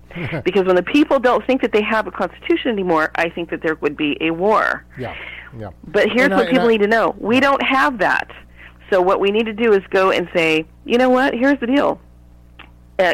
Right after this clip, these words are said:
Speaker 2: school board members, state district, uh, you know, uh, uh, superintendents, governor, you swore an oath to the, to the Constitution, and you have violated that. And you have violated your contract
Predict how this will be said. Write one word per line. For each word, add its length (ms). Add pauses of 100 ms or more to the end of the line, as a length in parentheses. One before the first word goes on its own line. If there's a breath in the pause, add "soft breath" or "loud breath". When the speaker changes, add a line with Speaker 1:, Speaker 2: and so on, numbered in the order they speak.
(160)
Speaker 2:
school 220
board 200
members, 400 (800 loud breath)
state 320
district, 500 (180)
uh, 360 (240)
you 160
know, 360
uh, 260 (140)
uh, 180 (100)
superintendents, 720 (200)
governor, 640 (380 loud breath)
you 200 (140)
swore 240
an 80
oath 220
to 80
the, 100
to 240
the 80
Constitution, 640
and 160
you 100
have 180
violated 520
that. 240 (1300 loud breath)
And 200
you 100
have 180
violated 460
your 100
contract 720